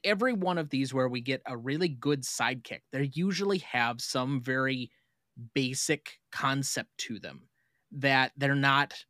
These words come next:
extra C G I, not how they look. They don't have these weird magical abilities or something that's extraordinary. They just are good human beings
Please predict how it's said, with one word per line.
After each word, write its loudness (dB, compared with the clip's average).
extra -2
C -2
G -4
I, -4
not 0
how -2
they 2
look. -4
They 4
don't 4
have 0
these -4
weird 2
magical -2
abilities -4
or -6
something -2
that's -2
extraordinary. 2
They 2
just 4
are 4
good 2
human 0
beings -4